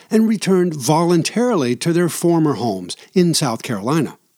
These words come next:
The legislature did not take notice of their return because the seventeen forty-seven Act to confirm Ara's freedom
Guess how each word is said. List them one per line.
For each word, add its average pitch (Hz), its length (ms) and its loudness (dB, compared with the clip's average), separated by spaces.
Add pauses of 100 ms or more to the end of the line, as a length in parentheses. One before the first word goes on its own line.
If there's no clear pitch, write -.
(920)
The 160 100 2
legislature 160 760 0
did 143 180 -6
not 226 220 -2
take 185 220 0
notice 202 500 2
of 131 140 -4
their 120 180 0
return 107 420 -8 (280)
because 202 440 0
the 196 180 0
seventeen 262 560 2
forty-seven 170 640 0
Act 156 320 -6
to 165 100 -4
confirm 139 540 0
Ara's 233 420 0
freedom 131 320 0